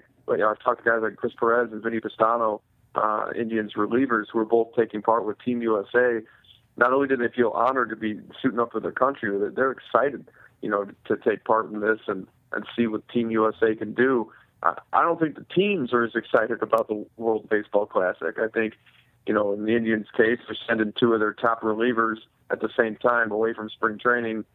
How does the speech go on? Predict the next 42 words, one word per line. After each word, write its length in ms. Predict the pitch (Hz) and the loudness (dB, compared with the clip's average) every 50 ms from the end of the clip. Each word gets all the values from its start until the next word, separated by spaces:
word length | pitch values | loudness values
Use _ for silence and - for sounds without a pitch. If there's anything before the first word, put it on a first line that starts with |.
| _ _ _ _ _ | _ _ _ _ _
um, 360 | - - - - - - - 80 | -4 -4 -2 -2 -2 -4 -4 -4
when, 280 | 107 117 113 107 107 - | 0 2 2 2 2 0
and 100 | 113 113 | -2 2
they're 100 | 110 120 | 2 2
gonna 140 | 117 117 113 | 2 2 2
get 140 | 110 123 120 | 2 2 2
in 100 | 117 110 | 2 0
a 60 | 107 | -2
competitive 580 | - - 113 107 - 135 135 135 131 120 120 110 | -4 -4 -6 -2 2 2 2 2 2 0 0 -2
environment 560 | 110 107 104 113 117 123 131 123 117 110 95 | -2 0 2 2 2 4 2 0 -2 -2 -2
where 120 | 104 110 107 | -2 0 0
they're 120 | 113 113 | 0 0
naturally 560 | 110 110 110 113 - - - 113 107 110 104 | 0 2 0 0 0 -2 -4 -2 -2 -2 -2
gonna 280 | 104 113 107 104 104 101 - _ _ - _ _ _ _ | 0 0 0 0 0 -2 -4 _ _ -20 _ _ _ _
be, 380 | - 120 113 110 107 110 110 - - - | -2 0 0 0 -2 -4 -6 -10 -10 -6
you 100 | - 117 | -4 -2
know, 140 | 107 - - - | -2 -2 2 2
ramping 300 | 120 117 117 113 117 113 | 2 2 2 0 0 -4
it 120 | 107 101 | 0 2
up 160 | 110 123 131 - | 0 0 0 0
a 40 | |
little 240 | 117 110 110 - 104 | -2 -2 -2 -2 -2
bit, 320 | 92 104 107 107 113 113 - | 0 2 2 4 2 0 0
where 160 | 90 104 101 | -2 -2 -2
they 80 | 101 | -2
might 200 | 107 117 110 110 | 0 0 0 -2
be 80 | - 110 | -2 -2
going 240 | 104 113 110 110 110 | 0 0 0 2 0
a 40 | 107 | -2
little 260 | 107 110 110 110 107 | -2 0 0 0 0
easier 480 | 110 120 117 107 113 113 110 104 104 | 0 -2 -2 -2 -2 -2 0 0 -2
in 80 | 101 98 | -2 -4
a 40 | 101 | -6
spring 280 | - - 117 110 101 | 0 2 2 2 2
training 400 | 104 - 117 117 117 113 113 110 - - | 0 0 2 2 2 0 -4 -6 -2 0
setting. 260 | 98 87 92 87 82 - - - - _ _ _ | 0 2 2 0 -4 -6 -14 -20 -20 _ _ _
You 80 | - | 0
know, 80 | 107 98 | 0 0
starting 400 | - - - 123 123 117 110 110 | 2 4 4 4 4 4 0 -2
pitching, 380 | - 120 113 - 120 113 110 | 0 -2 -2 0 -2 -2 -2
there's 160 | 107 104 104 110 | -2 -2 0 0
always 280 | 104 107 107 107 98 | 0 0 0 -2 -6